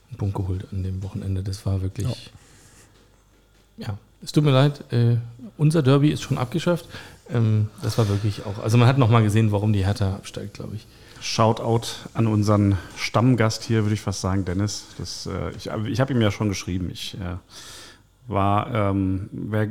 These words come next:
Speaker 3: wär ganz uneigennützig, hätte ich den Punkt von Hertha genommen und, ähm, war auch ein bisschen traurig, dass das dann so enden musste, denn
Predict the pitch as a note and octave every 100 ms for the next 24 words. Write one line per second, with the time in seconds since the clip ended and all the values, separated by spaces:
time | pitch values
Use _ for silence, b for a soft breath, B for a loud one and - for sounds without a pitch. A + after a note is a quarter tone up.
0 | B2+ G#2 G#2 A2+ C#3+ - D3 D#3+ A2+ A2+
1 | A2+ A2 - G#2+ - A2 G#2+ G#2 G2+ -
2 | G#2+ - G2 F#2 G2+ G#2 F2+ F2+ G2+ A#2
3 | A2+ - B B B B _ - G2+ G#2
4 | G2+ - - G2+ G2 F#2+ G2 G2+ - G#2+
5 | F#2+ G#2 A#2 G2+ G2+ G2+ G2 F#2+ G2 G2+
6 | G#2 - F2 F#2+ F#2 F#2+ G2+ G#2 F#2 F#2+
7 | - A2 G2 G2